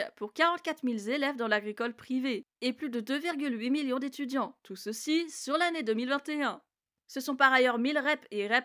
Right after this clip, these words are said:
plus qui accueillent environ un virgule sept million d'élèves en France métropolitaine et sur les régions et départements d'outre-mer. Quatre cent mille élèves en situation de handicap sont scolarisés en milieu ordinaire. Quant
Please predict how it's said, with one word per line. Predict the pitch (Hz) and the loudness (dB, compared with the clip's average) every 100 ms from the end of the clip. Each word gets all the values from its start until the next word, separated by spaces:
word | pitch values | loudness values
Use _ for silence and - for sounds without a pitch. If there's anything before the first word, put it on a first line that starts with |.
| - | 0
plus | 370 392 - | 0 0 -4
qui | - 247 | -4 0
accueillent | 269 311 302 | 2 2 0
environ | 285 247 240 240 254 | -2 -2 -4 0 2
un | 311 | 2
virgule | 339 294 269 | 2 -2 -4
sept | 262 208 | -4 -6
million | 226 220 220 | -2 -2 -2
d'élèves | 214 247 330 339 | 2 2 2 0
en | 320 | -2
France | 262 240 | -4 -4
métropolitaine | 220 254 349 349 359 311 233 226 247 - | -4 -4 -6 -6 -4 -2 2 2 2 -6
et | 220 | -10
sur | - 220 | -6 -2
les | 214 | 0
régions | 233 233 226 254 | 0 -2 -2 -2
et | 220 | -2
départements | 208 220 - 226 240 | -4 -4 -4 -2 -2
d'outre-mer. | 240 - 247 254 220 180 _ _ _ | -4 -2 -2 0 -4 -8 _ _ _
Quatre | 294 320 | 0 0
cent | 370 | 0
mille | 339 285 269 | 0 -2 0
élèves | 302 294 | 0 0
en | 220 | -2
situation | 220 220 226 220 233 | -8 -4 -2 -2 -4
de | 226 | -2
handicap | 226 220 226 320 330 | 0 -2 0 0 0
sont | - 220 | -6 -8
scolarisés | - 311 359 359 294 220 240 233 | -6 -2 0 2 0 -2 0 0
en | 208 | 0
milieu | 214 226 233 | 0 2 2
ordinaire. | 247 247 254 254 214 175 _ _ _ _ _ _ | 2 0 0 0 -2 -8 _ _ _ _ _ _
Quant | - | -2